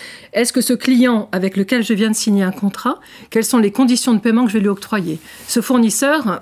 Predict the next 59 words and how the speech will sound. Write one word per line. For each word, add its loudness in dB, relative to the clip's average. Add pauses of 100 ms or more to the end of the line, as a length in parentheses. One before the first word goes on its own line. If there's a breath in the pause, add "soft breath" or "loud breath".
à -2
qui -2
je 0
m'apprête -2
à, -6
à -12
passer -2
un 0
énorme 2
contrat, -2
par -4
exemple 0
pour -4
changer 0
une 4
ligne 2
de 2
production, -4 (340 loud breath)
est-ce -2
que 0
ce 0
fournisseur, 0
dans -2
six -2
mois, 2
dans 0
un 2
an 0
ou 0
dans -4
deux -4
ans, -2
sera -8
toujours -8
là ? -2 (400 loud breath)
Est-ce -2
qu'il 0
sera -4
capable -2
de 0
maintenir 0
ma -2
ligne -6
de -6
production ? -12 (360 loud breath)
Donc, -2
toutes -4
ces -2
questions-là, -2 (220)
pour -4
y 2
répondre, -2 (300 loud breath)
les -2
entreprises -2
ont 2
besoin -2
d'informations -2
pour -2
décider, -4